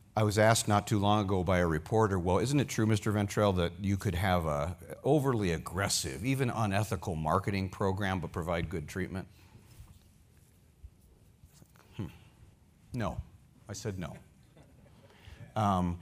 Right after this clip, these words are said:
it, mathematically, I suppose that's correct, but no. My answer is no. You know, um, eh, if you're a sh-, if that's the way you do business, then that trickles down, and that's how you treat people, and that's how people don't get well.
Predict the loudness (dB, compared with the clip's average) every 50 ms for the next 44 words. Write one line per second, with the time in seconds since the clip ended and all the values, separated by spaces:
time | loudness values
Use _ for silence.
0 | -10 -6 -2 -2 -2 0 2 2 2 2 0 0 0 0 2 2 0 0 0 0
1 | 2 2 0 0 -4 -6 -4 -2 -2 -2 -2 -2 -4 -4 -4 -6 -6 -4 -2 -2
2 | -2 -4 -8 -16 -20 -8 -2 -2 -2 0 0 0 0 0 -2 -4 -10 -20 -20 -20
3 | _ _ _ _ -20 -20 -10 -4 -2 0 0 0 0 0 0 0 0 0 0 0
4 | 0 2 2 2 0 -2 -4 -10 -16 -20 -20 -20 -20 -20 -20 -20 -20 -20 -14 -8
5 | -6 -4 -2 0 0 -2 -4 -6 -12 -20 -20 -20 -20 -20 -20 -20 -12 -6 -4 -2
6 | 0 0 0 -2 -4 -6 -10 -8 -6 -4 -4 -4 -4 -6 -8 -12 -14 -14 -16 -20
7 | -20 -20 _ _ _ -4 -4 -2 0 0 0 2 2 0 0 -2 -4 -2 -2 -2
8 | 2 4 6 4 4 4 2 2 4 4 6 6 4 4 4 4 6 8 6 6
9 | 6 2 -2 -2 -2 -2 -2 0 2 2 2 0 0 -2 -2 -2 -2 -6 -6 -6
10 | -4 -2 -2 -2 -2 -2 -4 -4 -4 -4 -4 -4 -4 -4 -4 -6 -6 -8 -10 -10
11 | -10 -10 -10 -10 -10 -8 -10 -12 -12 -12 -12 -10 -8 -6 -6 -6 -6 -6 -6 -6
12 | -6 -6 -8 -8 -8 -8 -10 -8 -8 -8 -8 -8 -10 -12 -10 -8 -8 -8 -6 -8
13 | -8